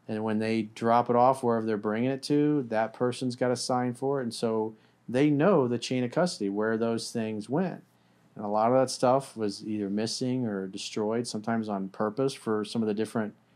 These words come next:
counties. Some of the, the courts said, "Hey, you, we're impounding these machines 'cause we wanna do an audit of 'em."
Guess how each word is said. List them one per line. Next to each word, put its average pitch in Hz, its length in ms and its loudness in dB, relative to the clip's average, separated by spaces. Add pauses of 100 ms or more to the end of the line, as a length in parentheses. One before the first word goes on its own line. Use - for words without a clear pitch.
(320)
counties. 123 560 0 (400)
Some - 260 0
of 123 420 0
the, 104 480 -2
the 110 80 -8
courts 123 360 2
said, 120 240 2
"Hey, 123 180 2
you, 107 320 0
we're 113 160 0
impounding 120 600 2
these 113 200 0
machines 180 800 -2
'cause 104 140 -4
we 104 80 -2
wanna 107 180 -2
do 107 120 0
an 104 80 -2
audit 127 260 2
of 180 180 2
'em." 202 200 0